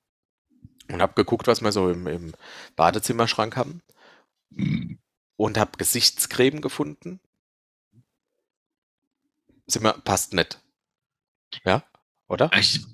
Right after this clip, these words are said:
Speaker 2: ich, ich kenn mich da halt überhaupt nicht aus. Ich glaub
Speaker 1: Also,
Speaker 2: halt,
Speaker 1: aber
Speaker 2: ein
Speaker 1: jetzt, aber das
Speaker 2: Hitzepickel
Speaker 1: Gesicht ist
Speaker 2: entsteht
Speaker 1: ja,
Speaker 2: halt,
Speaker 1: aber das Gesicht
Speaker 2: es
Speaker 1: ist ja
Speaker 2: ist
Speaker 1: weit
Speaker 2: halt,
Speaker 1: entfernt
Speaker 2: das
Speaker 1: vom
Speaker 2: Gesicht
Speaker 1: Handgelenk.
Speaker 2: ist, ist, ist die Hälfte deines Körpers entfernt vom Handgelenk, ja.
Speaker 1: Ja, ja. So. Dann hab ich noch Handcreme gefunden.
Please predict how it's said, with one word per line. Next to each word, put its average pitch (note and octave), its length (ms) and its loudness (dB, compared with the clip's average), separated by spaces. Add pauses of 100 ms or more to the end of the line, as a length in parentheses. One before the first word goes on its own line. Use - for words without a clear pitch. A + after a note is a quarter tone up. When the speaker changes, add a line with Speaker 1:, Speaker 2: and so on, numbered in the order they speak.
Speaker 2:
ich, - 200 0
ich G2+ 120 2
kenn E2+ 160 4
mich E2 120 2
da F#2 100 6
halt F2 140 6
überhaupt E2 540 4
nicht G#2 140 8
aus. G2 320 8
Ich G2+ 100 4
glaub - 120 6
Speaker 1:
Also, A2 140 8
Speaker 2:
halt, G#2+ 100 8
Speaker 1:
aber A2+ 100 6
Speaker 2:
ein - 80 8
Speaker 1:
jetzt, - 180 4
aber A2 140 8
das G2+ 80 8
Speaker 2:
Hitzepickel C#3 240 6
Speaker 1:
Gesicht B2 100 8
ist A#2 80 8
Speaker 2:
entsteht G2 320 6
Speaker 1:
ja, - 20 0
Speaker 2:
halt, A#2+ 560 0
Speaker 1:
aber A2 200 4
das - 160 4
Gesicht A2 260 4
Speaker 2:
es - 80 8
Speaker 1:
ist A2+ 60 4
ja B2 100 8
Speaker 2:
ist - 60 6
Speaker 1:
weit D3 60 8
Speaker 2:
halt, B2+ 140 6
Speaker 1:
entfernt G2+ 280 4
Speaker 2:
das - 60 6
Speaker 1:
vom A#2+ 100 4
Speaker 2:
Gesicht D3 260 6
Speaker 1:
Handgelenk. - 340 2 (140)
Speaker 2:
ist, - 380 6
ist, - 20 -20
ist - 280 -10
die G#2+ 100 -2
Hälfte C#3+ 440 4
deines D#3 320 6
Körpers C3 360 6
entfernt B2 420 4
vom C#3+ 160 2
Handgelenk, F#2 540 0
ja. F#2+ 280 2
Speaker 1:
Ja, G#2 220 0 (240)
ja. E2+ 180 2 (220)
So. F2+ 320 0 (460)
Dann A#2 180 4
hab C#3 120 4
ich C#3 100 -2
noch A#2 220 0
Handcreme C3 600 0
gefunden. - 540 -6